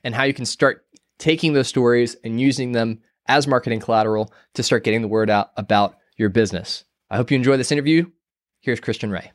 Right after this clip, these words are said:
So, Christian, you have a very eclectic background, to say the least. Uh, and without going into your life story, I'm curious how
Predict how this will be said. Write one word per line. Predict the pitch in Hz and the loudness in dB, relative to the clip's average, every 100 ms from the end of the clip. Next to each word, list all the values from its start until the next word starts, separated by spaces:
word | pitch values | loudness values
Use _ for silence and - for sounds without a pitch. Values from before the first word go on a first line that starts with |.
| _ _ - | _ _ -12
So, | - 185 175 | 0 2 2
Christian, | - 220 - 165 | 2 0 2 4
you | 165 | 4
have | 240 | 4
a | 185 | 4
very | 151 151 127 | 4 2 -2
eclectic | - - 147 - 131 123 - - _ _ _ - | -6 0 0 2 -2 -2 -8 -20 _ _ _ -2
background, | 101 - 113 156 208 - _ - | 0 2 2 2 0 -8 _ -12
to | 117 | -4
say | 113 | -2
the | 101 | 0
least. | 101 156 - - _ _ _ - | 0 -2 -4 -12 _ _ _ -4
Uh, | 113 110 98 - _ - | 0 0 -2 -4 _ -10
and | 139 | -2
without | 143 180 185 | 2 2 2
going | 175 156 | 0 2
into | 143 | 2
your | 135 | 2
life | 127 127 | 2 2
story, | - 123 123 107 | 0 2 2 2
I'm | 113 | -2
curious | - 151 147 - | 0 2 2 2
how | 117 113 | 2 2